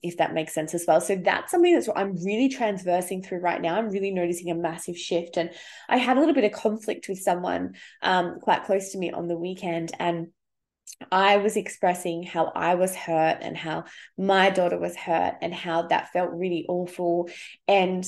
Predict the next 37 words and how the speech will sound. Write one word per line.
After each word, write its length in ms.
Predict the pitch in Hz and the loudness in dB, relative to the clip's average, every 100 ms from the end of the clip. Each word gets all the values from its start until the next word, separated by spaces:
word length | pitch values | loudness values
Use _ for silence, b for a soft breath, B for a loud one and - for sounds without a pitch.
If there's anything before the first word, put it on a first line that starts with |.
| - | -6
they 340 | 170 185 185 190 | 2 4 4 0
turned 300 | - 247 254 | -4 -2 0
it 80 | 320 | 2
around 300 | 262 208 202 | 2 2 -2
into 180 | 190 | -8
something 380 | 190 175 170 170 - | -8 -8 -8 -8 -4
ar-, 340 | 165 160 156 | -2 -2 -4
about 460 | 170 170 156 156 - | -2 2 2 0 -2
them. 240 | - 156 - B B - | -2 -2 -8 B B 4
Now, 320 | 220 208 214 | 6 6 4
normally 480 | 226 233 247 254 226 | 4 4 4 2 2
I'm 180 | 190 | 0
very, 400 | 180 185 185 208 | 0 0 2 2
very 240 | 202 208 202 | 2 0 0
compassionate 680 | 208 190 - 185 - 180 - | -6 -10 -10 -12 -8 -4 -4
and 160 | 175 | -2
very 240 | 180 180 185 | 0 0 0
much 320 | 170 - - | -2 -4 -4
like, 180 | 185 185 | -4 0
"I 140 | 170 | 0
understand 380 | 165 185 175 175 | 0 -2 -2 -2
you 100 | 185 | 0
feel 160 | 311 320 | 2 6
that 240 | 294 - | 4 4
way," 200 | 220 208 | 4 4
and 100 | 196 | 2
I'll 80 | 180 | -2
speak 280 | - 175 170 | -2 -4 -4
into 200 | 165 - | -6 -2
their 140 | 175 | -2
feelings. 400 | 170 180 180 175 | -2 -4 -2 0
But 200 | 196 185 B B B B _ _ _ | 2 2 B B B B _ _ _
this 640 | 196 196 262 359 403 - - - _ _ _ _ - | -8 2 4 4 2 -4 -10 -14 _ _ _ _ -16
transformation 880 | - 240 220 226 302 262 208 208 214 | -2 2 2 2 0 2 2 -2 -8
has 200 | 214 196 | -6 -8
come 260 | - 190 190 | -8 -6 -2
on 520 | 175 175 175 185 | 0 0 0 -6